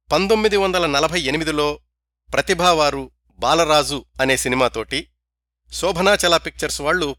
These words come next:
పంతొమ్మిది వందల నలభై తొమ్మిదిలో కీలుగుర్రం సినిమాతోటి విజయవంతమైన చిత్ర నిర్మాణ సంస్థలుగా పేరు తెచ్చుకున్నారు. వాటి తర్వాత ప్రతిభా పిక్చర్స్ వాళ్లేమో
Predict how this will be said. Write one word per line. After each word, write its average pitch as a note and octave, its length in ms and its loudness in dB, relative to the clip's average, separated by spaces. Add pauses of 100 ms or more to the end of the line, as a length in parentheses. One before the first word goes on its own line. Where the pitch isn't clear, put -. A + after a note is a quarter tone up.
పంతొమ్మిది E3+ 420 -2
వందల D3+ 280 -2
నలభై C#3 360 -2
తొమ్మిదిలో D3 560 -4 (500)
కీలుగుర్రం F3 480 -2
సినిమాతోటి C3 840 -4 (460)
విజయవంతమైన E3 800 0
చిత్ర D3 380 -4
నిర్మాణ C#3 400 -2
సంస్థలుగా B2 720 -2 (340)
పేరు C#3+ 140 0
తెచ్చుకున్నారు. G#2 500 -6 (920)
వాటి B2+ 220 -2
తర్వాత C#3 420 2 (960)
ప్రతిభా G#3 320 0
పిక్చర్స్ E3+ 420 -4
వాళ్లేమో C#3+ 540 2